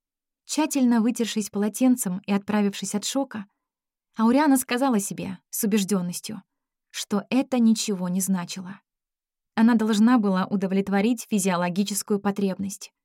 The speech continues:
А Мордант и его глупый комментарий просто не выходили у нее из головы. И ничего более.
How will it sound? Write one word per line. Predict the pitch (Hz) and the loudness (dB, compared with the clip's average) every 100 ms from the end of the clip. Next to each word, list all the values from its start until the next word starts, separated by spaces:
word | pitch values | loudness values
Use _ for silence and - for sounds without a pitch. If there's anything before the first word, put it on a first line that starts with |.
| _ _ _ _ _ _ | _ _ _ _ _ _
А | 233 | 2
Мордант | 240 320 277 202 190 - _ _ | 4 4 2 0 -4 -6 _ _
и | 233 | 2
его | 233 247 | 4 4
глупый | 214 262 254 226 | 4 2 2 2
комментарий | 220 214 226 277 247 202 _ _ _ _ | 2 4 4 2 0 -4 _ _ _ _
просто | - 339 359 247 | -2 0 0 2
не | 208 | 2
выходили | 196 214 202 254 | 2 0 0 2
у | 220 | 4
нее | 196 196 | 4 4
из | 214 | 2
головы. | 202 196 196 175 175 _ _ _ _ _ _ | 0 -2 -2 -6 -14 _ _ _ _ _ _
И | - | 4
ничего | 240 226 - 190 185 | 6 6 4 -2 -4
более. | 160 160 175 190 | -6 -8 -10 -14